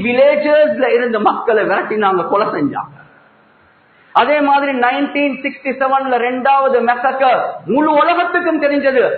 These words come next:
ஆறு, ஆறு நாட்கள்ல மில்லியன் கணக்கு மக்கள் கொலை செய்யப்பட்டாங்க.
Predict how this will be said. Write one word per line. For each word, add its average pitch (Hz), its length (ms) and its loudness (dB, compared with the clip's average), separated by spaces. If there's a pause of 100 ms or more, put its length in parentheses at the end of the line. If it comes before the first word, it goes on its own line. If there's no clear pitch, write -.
(340)
ஆறு, 349 380 2 (200)
ஆறு 294 280 2
நாட்கள்ல 247 600 0 (420)
மில்லியன் 370 520 2
கணக்கு 311 300 -2
மக்கள் 254 420 0
கொலை 233 180 2
செய்யப்பட்டாங்க. 180 680 -4